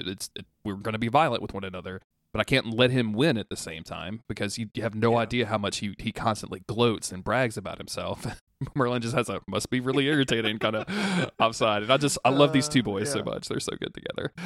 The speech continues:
Speaker 1: Um, and yeah, I, I feel bad for Arthur in this situation, right? Because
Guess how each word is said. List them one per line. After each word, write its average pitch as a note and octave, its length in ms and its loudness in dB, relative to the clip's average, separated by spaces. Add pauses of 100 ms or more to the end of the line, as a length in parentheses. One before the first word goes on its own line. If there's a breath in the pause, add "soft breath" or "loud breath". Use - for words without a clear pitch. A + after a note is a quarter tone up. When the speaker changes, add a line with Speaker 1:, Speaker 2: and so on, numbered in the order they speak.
(480 loud breath)
Speaker 1:
Um, G2+ 480 0 (260)
and D3 100 6
yeah, E3+ 280 8
I, - 60 2
I - 20 2
feel G3 160 2
bad E3+ 280 2
for C3+ 360 2 (180)
Arthur C#3+ 300 2
in G2 80 -6
this G2+ 120 -6
situation, - 460 -6
right? G#2 220 -4
Because G2+ 400 -6